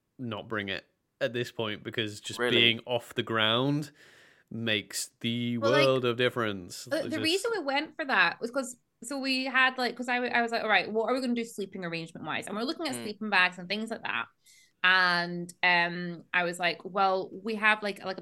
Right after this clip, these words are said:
Speaker 3: a, a day bed in the house which has two really thin mattresses on it."
Speaker 2: All right,
Speaker 3: I thought,
Speaker 2: okay.
Speaker 3: "Well, we, we've already, we own those. They're in our house. Why don't we use them?"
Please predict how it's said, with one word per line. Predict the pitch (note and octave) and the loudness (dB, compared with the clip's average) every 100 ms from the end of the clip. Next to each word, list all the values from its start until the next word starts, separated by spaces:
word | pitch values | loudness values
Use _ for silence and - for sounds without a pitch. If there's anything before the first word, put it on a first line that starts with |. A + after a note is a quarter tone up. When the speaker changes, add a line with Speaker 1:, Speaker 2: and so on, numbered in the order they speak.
| - | -2
Speaker 3:
a, | F#3 F3+ | 0 0
a | F#3 | -2
day | G3 A#3+ | -2 -2
bed | B3+ G3 E3+ | 2 2 2
in | F3 | -6
the | |
house | F3 E3+ E3+ | -4 -4 -4
which | - | -10
has | G3+ F#3+ | -10 -10
two | - A3 G3 | -10 -8 -6
really | G#3 G3 F3+ | -8 -8 -8
thin | F#3 F#3+ | -6 2
mattresses | C4+ C#4+ B3+ A#3+ G3 - | 2 2 -10 -10 -12 -12
on | - | -14
it." | - - _ _ - | -16 -18 _ _ -2
Speaker 2:
All | A2 | 0
right, | G#2+ | 2
Speaker 3:
I | B3 | 2
thought, | B3+ | 0
Speaker 2:
okay. | B3 C4+ | 0 -2
Speaker 3:
"Well, | C#4+ | -6
we, | C4+ | -6
we've | C4 | -2
already, | D4 F4 E4 A#3+ - _ _ G3 | 0 0 -2 -6 -10 _ _ -2
we | C#4 C4 - | -2 0 0
own | C4+ C#4 B3 | 2 2 0
those. | D#3+ - F3 - - | -2 -8 -12 -14 -6
They're | A#3+ | -4
in | A#3 - C4 | -2 -2 0
our | C4+ | 0
house. | A3+ D#3 D#3+ E3+ F3 - | 0 0 0 -4 -14 -16
Why | G3+ G3+ A3 A3+ | -14 -2 2 2
don't | A3+ | 2
we | G3 | -4
use | F#3+ F#3 | -6 0
them?" | C4 F#3 D#3+ F3 | 4 4 2 -4